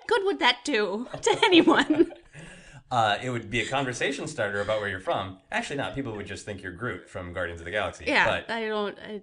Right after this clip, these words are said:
Speaker 2: but
Speaker 1: I
Speaker 2: you, so you're not a cosplay person.
Speaker 1: I'm not.
Speaker 2: So are you, you're, you're not a person who wants to call attention to themselves in public?
Speaker 1: Just 'cause I don't wanna wear a tree
Speaker 2: Oh, no, I'm
Speaker 1: costume?
Speaker 2: asking.
Speaker 1: I mean,
Speaker 2: I'm asking.
Speaker 1: um, no, I guess not.
Speaker 2: Okay.
Speaker 1: Yeah.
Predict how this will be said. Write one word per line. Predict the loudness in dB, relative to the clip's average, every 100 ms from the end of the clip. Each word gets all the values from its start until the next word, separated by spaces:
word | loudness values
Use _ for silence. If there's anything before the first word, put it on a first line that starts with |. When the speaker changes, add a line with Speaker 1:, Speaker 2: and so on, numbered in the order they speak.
| _
Speaker 2:
but | -6 -4
Speaker 1:
I |
Speaker 2:
you, | -4 -6 -6
so | -6
you're | -2 0
not | 0
a | -2
cosplay | -4 -8 -8 -10 -8
person. | -10 -10 -8 -6
Speaker 1:
I'm | -2
not. | 0 -2 -4 -8 -16 -18 _
Speaker 2:
So | -4 -2 -2 -4
are | -6
you, | -6 -8
you're, | -8 -8 -8
you're | -6
not | -4 -4
a |
person | -4 -6 -6
who | -8
wants | -8
to | -10
call | -12 -6 -4 -2
attention | -4 -10 -12 -10
to | -8
themselves | -6 -6 -6
in | -6
public? | -6 -6 -8 -14 -20 _ _ _ _ _ _ _ _ _ _ _ _
Speaker 1:
Just | -10 -6
'cause | -2
I | 0
don't | 0
wanna | -2 -2
wear | -2
a | -2
tree | -4 -4 -2
Speaker 2:
Oh, | 2
no, |
I'm | 2
Speaker 1:
costume? | 4 4
Speaker 2:
asking. | 4 2
Speaker 1:
I | 0
mean, | -2
Speaker 2:
I'm | 0
asking. | 0 0 -4 -14 -18 -20 _
Speaker 1:
um, | -4 0 0 0 0 -4 -6 -8 _
no, | -6
I | -4 -4
guess | -6
not. | -6 -6 -10 _ _ -14
Speaker 2:
Okay. | -12 -12 -16 -12
Speaker 1:
Yeah. | -10 -10